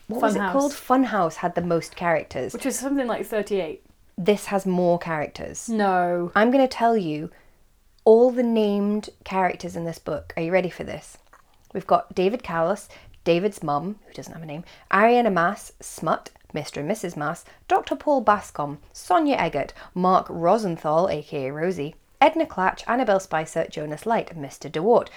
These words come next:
Speaker 1: John Christopher, Rachel Green, Liz Montez, Mister Brophy, Marky, Yaya, Mister Dutton, Mister O'Toole, I'm only halfway, Monique Flores,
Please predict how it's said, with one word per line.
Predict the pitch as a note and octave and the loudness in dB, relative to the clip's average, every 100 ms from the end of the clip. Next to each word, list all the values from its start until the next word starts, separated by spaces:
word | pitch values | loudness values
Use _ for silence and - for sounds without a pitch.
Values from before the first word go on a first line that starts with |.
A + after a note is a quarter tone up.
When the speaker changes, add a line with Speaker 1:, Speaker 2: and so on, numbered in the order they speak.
| - | -8
Speaker 1:
John | - E4 D#4 | 2 4 4
Christopher, | D#4+ C#4+ - D3+ - | -2 -4 -6 -6 -4
Rachel | C#3+ - F#3 | -6 -6 -2
Green, | A3+ G3+ E3 D#3 | 2 2 0 -2
Liz | G#3+ B3+ | 2 2
Montez, | A3+ A3+ G#3+ G#3 - - | 2 2 0 -2 -4 -10
Mister | - A#3+ - | -4 -4 -2
Brophy, | F3+ G3+ A3+ D#3 D#3+ - - | 0 0 0 -4 -6 -8 -4
Marky, | F#3+ C#4 A3 D3+ C#3+ - _ | 0 0 0 -6 -6 -10 _
Yaya, | E3+ C3+ C#3+ D3 A3+ - - | -4 -2 0 0 -2 -6 -10
Mister | F#3+ F#3 G3 | -6 -6 -2
Dutton, | B3 B3+ F3+ E3+ | 0 0 -2 -6
Mister | F3+ - | -6 -2
O'Toole, | F3 F3 G3 - | -2 0 -2 -4
I'm | D#3+ E3 | -8 -8
only | D#3 D#3 | -8 -8
halfway, | D#3 C#3+ - D3 C#3 - - - | -6 -6 -2 -2 -2 -6 -18 -10
Monique | - G3+ A3+ B3+ B3 | 2 6 6 6 -2
Flores, | - - G3 A3+ F#3+ A3+ | -10 0 4 6 4 2